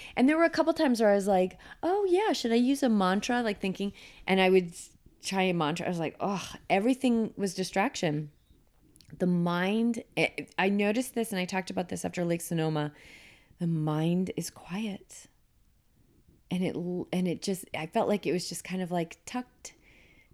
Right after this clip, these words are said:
tucked back there, just resting. And it was very, I was very, very peaceful. And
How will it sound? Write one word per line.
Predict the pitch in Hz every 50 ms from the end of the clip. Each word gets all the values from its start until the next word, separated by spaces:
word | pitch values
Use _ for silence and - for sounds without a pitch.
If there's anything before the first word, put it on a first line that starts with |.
| _ -
tucked | - - - - - - - - -
back | - 311 320 330 330 - - _
there, | - 277 277 277 277 269 277 269
just | 240 247 247 - - - - - - 220
resting. | 208 240 240 233 - - - - 240 240 240 240 240 233 226
And | 202 190 196 208 208 - - - - - _ _ _ _ _ _ _ _
it | - - 165 202
was | 202 226 202 170 175
very, | 180 175 165 175 196 202 208 214 220 220 220 220 226 226 233 226 - - - -
I | 190
was | 202 214 175 180
very, | 160 156 156 160 180 180 185 190 196 214 214
very | 185 180 180 180 180 190 196
peaceful. | 190 - 240 254 277 - - - 170 165 156 160 165 160 - - - _ _ _ _ _ - - _ _ _ _ _ _ _ _ _ _ _ _ _ _ _ _ _ _ _ _ _ _ _ _ _ _ _
And | 185 196 190 185 185 180 180 180 180 180 - -